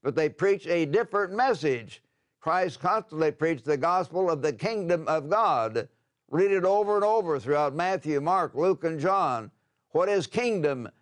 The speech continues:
Kingdom means government. Government. The kingdom of Her Majesty Queen Elizabeth the Second is a government that reigns over Britain.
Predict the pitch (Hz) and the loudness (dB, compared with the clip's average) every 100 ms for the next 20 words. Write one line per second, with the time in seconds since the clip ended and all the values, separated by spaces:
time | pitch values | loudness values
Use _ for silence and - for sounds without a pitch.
0 | _ - 208 208 185 196 170 165 196 196 | _ -4 -2 -2 0 0 0 0 0 2
1 | 170 185 160 139 143 175 226 196 175 165 | 0 -2 -4 -8 -2 0 2 0 0 0
2 | 170 143 113 - - _ _ _ _ _ | -2 -2 -6 -12 -20 _ _ _ _ _
3 | 135 214 240 196 160 147 120 87 139 - | 0 2 2 0 0 -2 -4 -2 -2 0
4 | 196 202 185 160 156 131 143 151 156 165 | -2 0 0 0 -2 -2 -6 -4 -2 0
5 | 190 175 160 127 160 - 196 185 170 185 | 0 0 -2 -2 -4 -2 -2 0 2 2
6 | 135 139 151 143 196 180 180 170 165 156 | 0 -4 -4 -2 -2 0 0 -2 0 0
7 | 147 202 233 190 135 117 - _ _ - | 0 0 2 -2 -2 -6 -8 _ _ -4
8 | 123 147 165 156 135 147 143 135 151 180 | -2 0 -2 -2 0 0 0 0 0 -2
9 | 127 110 | -4 -12